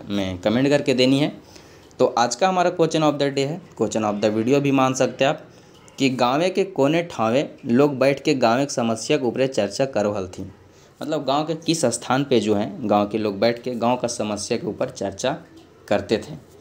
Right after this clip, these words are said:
तो जमींदार के दरबार में करते थे, जगन्नाथ चौधरी के घर पे करते थे, महतो का बरामदा में करते थे, या गाँव के अखड़ा में करते थे। आपके पास चार ऑप्शन है, चारों में से एक सही ऑप्शन सेलेक्ट करके आपको कमेंट सेक्शन में कमेंट करनी है।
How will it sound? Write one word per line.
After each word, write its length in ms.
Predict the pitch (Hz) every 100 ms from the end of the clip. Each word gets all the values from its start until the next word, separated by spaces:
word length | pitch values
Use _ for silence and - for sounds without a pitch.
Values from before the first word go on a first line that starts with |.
| - - - -
तो 80 | 110
जमींदार 580 | 110 120 127 123 139 156
के 120 | 156
दरबार 420 | 139 127 135 131
में 140 | 139 135
करते 280 | 127 131
थे, 180 | 131 147 113
जगन्नाथ 440 | 110 107 113 131
चौधरी 360 | - 117 120 120
के 120 | 120
घर 240 | 101 113
पे 140 | 117 127
करते 320 | 113 - 120
थे, 160 | 131
महतो 500 | 147 107 101 101 135
का 140 | 131 120
बरामदा 440 | 104 101 104 107
में 140 | 123 120
करते 320 | 117 - 117
थे, 160 | 127 151 - - - - -
या 100 | 135
गाँव 340 | 120 120 135
के 140 | 147 147
अखड़ा 340 | 110 - 113
में 140 | 104 101
करते 300 | 98 95 104
थे। 120 | 143
आपके 280 | 117 - 110
पास 240 | 107 98
चार 240 | - 113
ऑप्शन 340 | 113 101 117 110 135
है, 100 | 165 - - - -
चारों 260 | 123 139
में 120 | 135 123
से 180 | - 117
एक 120 | 120
सही 260 | - 110 107
ऑप्शन 320 | 104 - 139 - - -
सेलेक्ट 360 | - 101 110 -
करके 280 | 113 -
आपको 200 | 110 - 104
कमेंट 280 | 98 98
सेक्शन 260 | 95 101 107
में 140 | 104 98
कमेंट 340 | 95 92 143 - -
करनी 340 | 104 92 92
है। 100 | 92